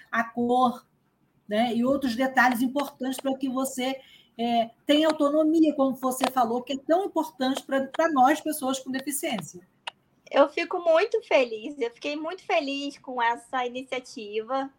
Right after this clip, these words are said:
Speaker 2: da Equal Moda Inclu-, Equal Moda Inclusiva. Eu, a Silvana tá de parabéns e toda a equipe dela pelo trabalho. Era uma blusa branca de botão.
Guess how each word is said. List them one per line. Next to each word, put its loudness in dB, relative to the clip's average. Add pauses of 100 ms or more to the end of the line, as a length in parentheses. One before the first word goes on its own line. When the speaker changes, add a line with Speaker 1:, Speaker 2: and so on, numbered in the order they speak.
(120)
Speaker 2:
da -2
Equal -4
Moda -8
Inclu-, -12
Equal -6
Moda -2
Inclusiva. -6 (1000)
Eu, -2
a 2
Silvana -2
tá -6
de -12
parabéns 0
e -8
toda -6
a 0
equipe -10
dela -2
pelo -8
trabalho. -4 (520)
Era -6
uma -4
blusa -6
branca -6 (760)
de -12 (200)
botão. -2